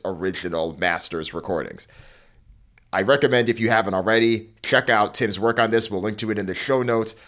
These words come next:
But from a high level, he unearths some details about what things were said in N D As and what may or may not have been disclosed to particular parties.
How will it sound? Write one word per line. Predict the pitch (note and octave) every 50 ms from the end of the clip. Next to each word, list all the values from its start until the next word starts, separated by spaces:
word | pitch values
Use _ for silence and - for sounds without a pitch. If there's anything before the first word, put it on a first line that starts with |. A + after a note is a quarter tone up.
| _ _ -
But | - G#2+ G2+ G2 - - _ _ - _
from | - A2+ G#2
a | G2+
high | G2 G#2 D3+ E3 E3
level, | C#3 B2 A2+ G#2+ F#2+ G#2+ G2+ G2+ G2+ - - _
he | - - - D#3+ G3 G#3 F#3+ F3 C#3+ - - -
unearths | B2 B2 A#2+ A#2+ A2+ A2 A2 G#2+
some | - - - - A2+ G2+ F#2+ F#2+ F#2 F2+ D#2+ -
details | - F3 F3+ E3+ - C#3+ C3 A#2+ A2+ A2 A2+ A2 - -
about | G2 F2+ F#2 G2+ F#2+ F#2 F2+ F2 - - _ _ _ _ _ _ _ _ _
what | - F#2 G#2 A#2 A2+ A2+ -
things | - - - _ - A#2+ A2+ G#2+ G2
were | G#2 G2 F#2
said | - - C3+ B2 A#2+ A#2 G2+
in | G#2+ G#2
N | F#2+ F#2 F#2+ F2
D | F#2 G2+ A2 C3+
As | D#3 D3+ D3 D3 D3+ D#3 D3 C#3+ C#3+ D3+ - -
and | G#2+ A2 G#2+ G2+ G2 F#2+ F2+ F2+ F2 E2+ - - - _ _ _
what | - G2 A#2 A2 F#2+
may | G2+ A2+ A2+ A2+
or | A2+ G#2+
may | G#2 G#2 G2+
not | G2 G2 G2 G2 G2+ F#2
have | G2+ G#2 F#2 F#2 - - -
been | - G#2 G2 F#2 F2+ F2
disclosed | D#2 F#2 F2+ - - - A#2 A#2 A#2 A2+ A2+ A#2 -
to | F#2
particular | F#2 F#2 - - G#2+ - - G2 F2+ E2 E2
parties. | - - - C#3 C#3+ C#3 C#3 C3+ C3+ C3+ C3 -